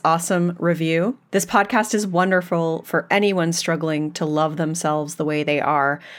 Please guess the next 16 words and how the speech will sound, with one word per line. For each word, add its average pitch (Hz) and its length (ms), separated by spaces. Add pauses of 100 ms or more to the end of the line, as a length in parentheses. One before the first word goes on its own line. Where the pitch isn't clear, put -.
(160)
I - 60
haven't 208 260
reached 190 320
that 175 180
point 180 280
yet, 170 260
but 165 140
this 170 120
podcast 170 640
is 175 80
helping 175 400
me 156 140
grow 170 480
in 160 120
my 147 120
self-love 165 720